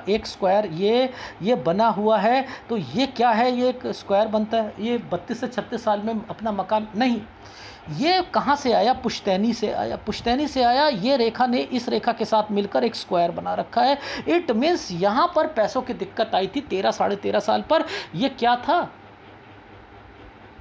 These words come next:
सर, वो एक गांव में ना हम घर बनवा रहे थे, तो उसमें वहाँ पर ना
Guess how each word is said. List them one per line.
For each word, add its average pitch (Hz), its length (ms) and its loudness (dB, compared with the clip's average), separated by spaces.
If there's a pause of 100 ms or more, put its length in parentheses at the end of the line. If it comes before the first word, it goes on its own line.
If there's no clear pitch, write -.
(260)
सर, 226 220 -2
वो 233 400 2
एक 214 280 0
गांव 185 240 2
में 214 140 -2
ना 233 160 2
हम 208 300 0 (100)
घर 160 260 -2
बनवा 180 380 -2
रहे 202 140 0
थे, 254 200 -2
तो 214 180 -4
उसमें 208 360 -6
वहाँ 180 300 0
पर 202 100 2
ना 208 140 0